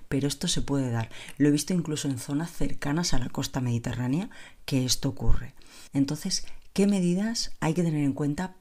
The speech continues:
para la protección contra las heladas? Pues, por ejemplo, todo lo que sean tuberías o grifos que estén en el exterior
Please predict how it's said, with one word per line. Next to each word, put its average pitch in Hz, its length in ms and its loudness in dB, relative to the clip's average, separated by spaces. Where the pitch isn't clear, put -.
para 156 280 0
la 170 160 -4
protección 151 800 -2
contra 156 340 0
las 135 220 -2
heladas? 95 640 -8
Pues, 151 160 4
por 139 160 2
ejemplo, 131 480 2
todo 220 180 6
lo 226 160 4
que 175 120 0
sean 123 520 4
tuberías 139 920 0
o 127 240 -2
grifos 143 760 0
que - 80 -6
estén 185 300 0
en 190 140 2
el 165 100 0
exterior 139 600 -4